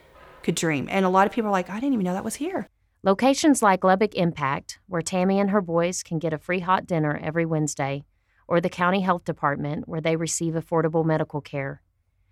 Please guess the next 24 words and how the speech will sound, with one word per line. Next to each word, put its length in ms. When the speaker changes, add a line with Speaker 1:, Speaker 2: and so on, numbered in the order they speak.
Speaker 2:
As 140
she 180
researched, 880
she 240
uncovered 520
several 340
places 580
where 120
struggling 520
mothers 420
can 180
turn 240
to 200
for 200
support. 500
After 220
years 320
of 120
receiving 460
help 280
from 160
these 220
various 400
avenues, 600